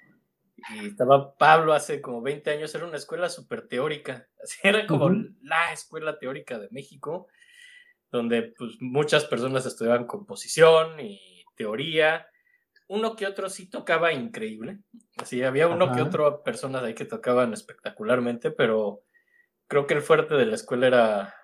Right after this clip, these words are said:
Speaker 1: más teórico y más composicional, y pues los dos estudiamos ahí, estudiamos composición y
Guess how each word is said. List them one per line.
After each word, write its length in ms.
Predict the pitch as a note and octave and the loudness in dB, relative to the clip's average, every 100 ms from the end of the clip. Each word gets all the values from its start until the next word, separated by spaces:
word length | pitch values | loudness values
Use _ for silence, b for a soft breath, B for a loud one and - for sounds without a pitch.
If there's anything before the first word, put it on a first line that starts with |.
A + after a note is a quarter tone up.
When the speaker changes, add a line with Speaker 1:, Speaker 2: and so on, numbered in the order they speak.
| _ | _
Speaker 1:
más 320 | G#2 A#2+ - | -8 -8 -6
teórico 640 | C3 B2 C3 C3 D3 C#3 | 0 2 2 0 -2 0
y 80 | A#2 | -2
más 440 | G#2 A2 A2 - _ - | -4 -6 -8 -14 _ -10
composicional, 960 | A2+ G#2+ G#2 G#2 G2+ A2 A2 A#2 D3+ | -10 -6 -8 -8 -6 -4 -2 -2 -2
y 180 | G#2+ F2+ b b b b b b _ _ - | -4 -10 b b b b b b _ _ -4
pues 180 | G#2+ | -2
los 140 | A2+ A2+ | 0 4
dos 240 | D3+ - | 4 2
estudiamos 520 | - B2+ C#3+ C#3+ C#3 | -2 6 6 6 2
ahí, 340 | B2 C3 D#3 E3 | 2 2 2 2
estudiamos 840 | B2+ - A#2 C3+ C#3+ C#3 C#3 - - | 0 -2 0 2 2 -2 -4 -12 -10
composición 840 | A2 G#2+ A2 G#2+ - C#3 D3+ D#3+ | -10 -4 -4 -4 2 4 4 2
y 420 | A#2 G2+ F2+ - | -2 -4 -8 -16